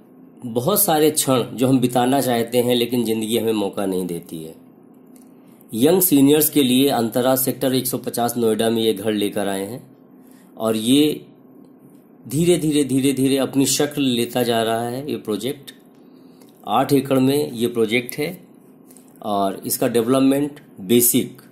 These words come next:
काफ़ी कुछ हो चुका है। और जो आपको पिक्चर दिख रही है, ये रिसेप्शन एरिया है,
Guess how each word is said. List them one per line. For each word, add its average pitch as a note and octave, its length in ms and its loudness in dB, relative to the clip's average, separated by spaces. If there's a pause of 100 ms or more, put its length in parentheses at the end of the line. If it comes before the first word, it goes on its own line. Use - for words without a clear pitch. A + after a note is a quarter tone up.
(140)
काफ़ी B2+ 280 -2
कुछ D3+ 240 -4
हो C#3+ 80 2
चुका C3+ 320 -4
है। E3+ 260 -8 (840)
और G2 320 -6
जो A#2+ 240 -2
आपको A#2+ 500 -2
पिक्चर C#3+ 340 -2
दिख C#3 240 -2
रही C#3 220 2
है, C#3 200 0
ये A2 520 -2 (540)
रिसेप्शन A#2+ 680 0
एरिया C#3 320 2
है, E3+ 320 -6